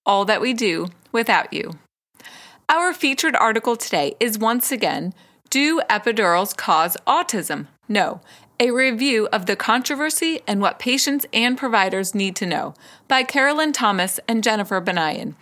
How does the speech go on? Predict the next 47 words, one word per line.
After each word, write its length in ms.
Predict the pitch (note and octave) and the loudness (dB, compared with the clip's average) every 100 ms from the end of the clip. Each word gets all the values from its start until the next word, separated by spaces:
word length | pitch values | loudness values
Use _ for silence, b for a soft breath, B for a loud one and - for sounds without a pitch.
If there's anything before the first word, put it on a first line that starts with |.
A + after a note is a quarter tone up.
| B B B | B B B
from 220 | B3 A#3 | 0 2
the 80 | A#3 | 0
February 680 | - C#4 D4+ D4 G#3 D#3+ E3+ | 0 0 0 2 2 2 2
two 220 | - C4 | 0 0
thousand 380 | C4+ C4+ D4 D4 | 2 2 0 -2
twenty-two 640 | C4 C4 C#4+ - F3+ E3 - | 0 0 0 0 0 -2 -2
A 140 | A3+ A#3 | -2 0
P 120 | G#3+ | 0
S 160 | F3+ | 0
F 160 | F#3 F#3+ | 0 0
newsletter. 560 | G#3+ F#3 - - - F3 _ _ - B B - | -2 -2 -2 -4 -4 -10 _ _ -20 B B -6
To 120 | D#4+ | -2
follow 340 | E4+ E4 F#4 D4 | 2 2 2 2
along 240 | A3 G3 | 2 2
with 140 | F#3 | 2
us, 180 | F3 G3 | 2 0
head 260 | - A3 B3 | 0 0 2
over 300 | A3+ G3 A#3 | 0 0 -2
to 180 | G#3+ - | -2 -2
A 120 | G3 | -2
P 140 | B3 | 0
S 160 | A#3 A#3 | 0 2
F 180 | A3 A3 | 0 2
dot 220 | A3+ B3 | 0 2
org 320 | F#3+ F3+ F3+ - | 0 0 0 -4
and 100 | C4+ | -4
click 220 | E4 E4+ | -4 -2
on 80 | F#4 | 0
the 100 | F4+ | 0
newsletter 520 | D4+ C#4+ C#4 B3 G3+ | 0 0 2 2 2
heading. 420 | F#3+ E3 - F3 - B B B - | 0 -4 -4 -12 -16 B B B -4
First 380 | A3+ A#3+ - | 0 2 0
one 180 | C#4+ D#4 | 0 2
down 300 | D#4 C4 G#3+ | 2 2 2
is 180 | A#3 A3+ | 0 -2
current 440 | - - A#3 G3 - | -4 0 2 0 -2
issue. 340 | F#3 - - F3+ B B B | -6 -6 -8 -10 B B B
Then 300 | C#4 C#4+ C4 - | 2 2 0 -4
scroll 460 | - - C4 D4 | -6 2 2 4
down 320 | C#4+ A3+ F3+ - | 2 2 0 0
until 320 | B3+ B3+ D#4+ | -2 0 0
you 160 | D#4+ D#4 | 2 0
see 260 | - G3 - | 0 0 0
our 220 | B3+ C4+ | 0 0
featured 440 | C4 C4 C4 C#4 - | -2 -2 0 -2 2
article 380 | F#3+ F3+ G3 | 0 0 -2
today. 460 | G3+ B3 C4+ D4 D3+ | -4 -2 0 -2 -6